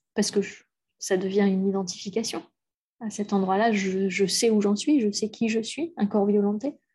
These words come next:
Euh, mais ça peut être tout à fait autre chose, le cocon familial, tout à fait. Euh, pour que ça ne passe pas, alors je le répète en acte. Ce qu'on peut faire cliniquement avec ça,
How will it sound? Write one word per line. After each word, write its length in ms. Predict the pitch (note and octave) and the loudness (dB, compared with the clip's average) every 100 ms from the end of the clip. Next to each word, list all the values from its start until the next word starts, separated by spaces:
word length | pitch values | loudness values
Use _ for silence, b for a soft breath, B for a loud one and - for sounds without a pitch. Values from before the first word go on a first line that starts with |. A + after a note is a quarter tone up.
| b b b b b - | b b b b b -2
Euh, 760 | G#3+ G3 G3 F#3+ F#3 - - F#3 | 2 4 4 2 0 -2 -4 0
mais 120 | G3 | 2
ça 160 | F#3+ F3 | 2 0
peut 120 | F#3+ | 2
être 140 | F#3 | 0
tout 120 | - - | 0 -2
à 80 | F#3 | -2
fait 160 | - | 2
autre 280 | F#3+ G3 A3 | 2 2 0
chose, 320 | G#3 D#4+ D4+ | 2 4 4
le 120 | G#3 | 2
cocon 320 | G3+ G3 G#3 G3+ | 2 -2 0 -2
familial, 520 | G3+ G3 F#3 G#3+ A3 | 0 0 2 2 0
tout 200 | - F#3 | -6 -8
à 60 | |
fait. 320 | F#3 - G#3 G#3 | -6 -2 -2 -2
Euh, 120 | F#3 F#3+ - _ B B B B B B B - | -8 -14 -18 _ B B B B B B B 2
pour 200 | F4 F4+ | 4 6
que 120 | C#4+ | 4
ça 200 | - C4 | 2 2
ne 60 | |
passe 220 | - B3 - | 2 0 2
pas, 180 | F4 D4 | 4 4
alors 200 | B3 A#3 | 4 2
je 120 | B3 | 2
le 80 | A3+ | 2
répète 400 | A#3 A3+ A#3 A3+ | 2 0 0 0
en 160 | G#3 | 0
acte. 380 | G3 G#3 _ _ _ _ _ _ _ _ _ _ _ _ b b b _ _ _ | 0 -6 _ _ _ _ _ _ _ _ _ _ _ _ b b b _ _ _
Ce 80 | - | -2
qu'on 120 | D#4 | 2
peut 120 | D4+ | 4
faire 240 | C#4+ C4+ - | 4 2 0
cliniquement 480 | - A3 G3+ G#3+ G3 | 2 4 4 4 4
avec 280 | F3+ E3+ | 2 0
ça, 220 | - E4+ | 0 2